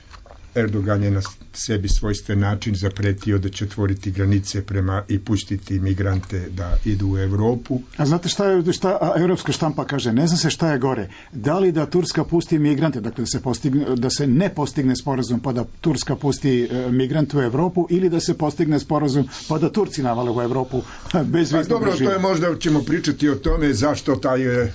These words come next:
Speaker 1: šta, šta sve Turska tu traži. Zapravo, em, oko tog, e, sporazuma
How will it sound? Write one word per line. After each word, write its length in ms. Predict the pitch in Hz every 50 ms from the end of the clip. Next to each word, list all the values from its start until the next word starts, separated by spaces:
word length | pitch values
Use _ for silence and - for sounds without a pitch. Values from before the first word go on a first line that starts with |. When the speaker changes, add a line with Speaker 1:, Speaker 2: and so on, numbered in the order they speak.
| - 139
Speaker 1:
šta, 540 | 104 - - - - - - - 143 135 - - - - - - 104 -
šta 240 | - - - 147 131
sve 240 | 135 - 151 135 131
Turska 440 | - 160 151 - - - - 131 123
tu 200 | 127 - 143 123 -
traži. 360 | - - 185 151 110 98 92 - - - - -
Zapravo, 460 | - 214 - - 156 147 127 113 101 - - - - - - - - - - -
em, 200 | 139 117 117 - - - - - - - - - - - - - - - - - -
oko 200 | 117 - - 135
tog, 260 | - - 175 151 139 - - - - -
e, 280 | 104 104 98 95 92 95 - - - 101 98
sporazuma 920 | 95 - - - - - - 127 127 117 101 95 - - 107 95 95 95 95